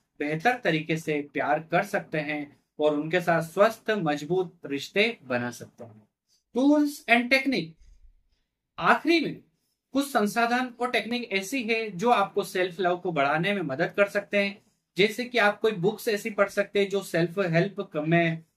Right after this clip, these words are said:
आपको प्रोत्साहित करे। मैं इस डिस्क्रिप्शन में आपको बुक के कुछ लिंक्स शेयर कर दूंगा, वहां से आप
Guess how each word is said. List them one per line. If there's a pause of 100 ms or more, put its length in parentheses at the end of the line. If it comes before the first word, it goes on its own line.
आपको
प्रोत्साहित
करे। (280)
मैं
इस
डिस्क्रिप्शन
में
आपको
बुक
के
कुछ
लिंक्स
शेयर
कर
दूंगा,
वहां
से
आप